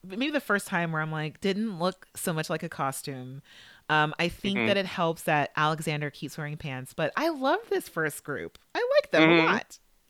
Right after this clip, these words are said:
Speaker 1: I'm glad that they chose silver and did not have necessarily a pop of color to
Speaker 2: Mm-hmm.
Speaker 1: make it look perhaps more costumey. <laughs>
Speaker 2: Mm-hmm.
Speaker 1: But also,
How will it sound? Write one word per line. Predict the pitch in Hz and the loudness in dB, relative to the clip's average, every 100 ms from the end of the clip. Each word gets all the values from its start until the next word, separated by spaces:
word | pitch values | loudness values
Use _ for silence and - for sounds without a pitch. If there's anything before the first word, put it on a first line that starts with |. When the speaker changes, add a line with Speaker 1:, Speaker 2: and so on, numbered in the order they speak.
| _ _ _ _ _ _ - | _ _ _ _ _ _ 0
Speaker 1:
I'm | 240 | 2
glad | 226 240 285 | 8 10 10
that | 320 | 6
they | 294 269 | 2 2
chose | - 240 226 226 - | 2 4 4 2 -6
silver | - 190 175 214 294 349 - | -2 0 2 2 2 2 2
and | 180 175 170 | 2 0 -2
did | 165 202 | 0 0
not | 190 196 202 | 2 0 0
have | 160 160 151 156 | 0 2 2 -2
necessarily | 151 - 151 147 | -6 -6 -4 -4
a | |
pop | 147 151 147 | -4 -4 -6
of | - | -8
color | 156 139 139 139 139 - - - - _ | -4 -2 -2 -2 -4 -10 -20 -20 -20 _
to | - 180 | 0 6
Speaker 2:
Mm-hmm. | 156 160 175 165 | 8 8 6 2
Speaker 1:
make | 175 | 0
it | 180 165 - _ - | 2 2 0 _ -8
look | 160 156 - - _ _ _ _ _ _ _ _ | 0 0 -2 -20 _ _ _ _ _ _ _ _
perhaps | 170 175 147 - 165 | -2 2 2 2 -8
more | 156 | -6
costumey. | 151 143 - 180 165 175 220 - | -6 -6 -6 -6 -4 -2 -2 -4
<laughs> | - - - - _ - | -12 -14 -12 -14 _ 2
Speaker 2:
Mm-hmm. | 160 175 202 302 - - - - - _ | 6 8 6 4 -4 -12 -10 -12 -16 _
Speaker 1:
But | 190 175 165 | 6 6 6
also, | 160 190 208 202 185 170 165 | 4 2 2 0 2 4 2